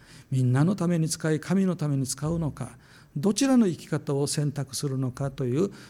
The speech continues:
それを自分の中で明確にさせているということが、あ、大切ということですよね。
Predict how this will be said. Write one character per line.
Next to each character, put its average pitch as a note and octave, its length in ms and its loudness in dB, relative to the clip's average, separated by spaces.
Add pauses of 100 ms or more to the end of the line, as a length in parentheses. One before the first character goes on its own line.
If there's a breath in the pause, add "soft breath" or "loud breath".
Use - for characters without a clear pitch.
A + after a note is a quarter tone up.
そ - 180 0
れ D4 80 4
を G#3 80 6
自 C#3 160 0
分 D#3+ 140 2
の D#3 100 4
中 D3 240 0
で B2 160 0
明 E3+ 260 4
確 G3+ 300 -2
に A3 100 4
さ E3+ 160 -2
せ D#3 200 -4
て D#3+ 160 -2
い D3 60 0
る F#3 120 -2
と F#3+ 100 -2
い E3 80 4
う B2+ 60 -2
こ B2+ 120 -6
と B2 140 -4
が、 E3 200 -2 (480 loud breath)
あ、 B2+ 140 -2
大 B2+ 280 0
切 - 340 -4
と B2+ 100 -6
い A2+ 140 -4
う A2+ 100 -10 (540)
こ D3 140 -4
と D3+ 140 0
で C#3 120 -2
す - 160 -8
よ A2 120 -8
ね。 C3+ 280 -4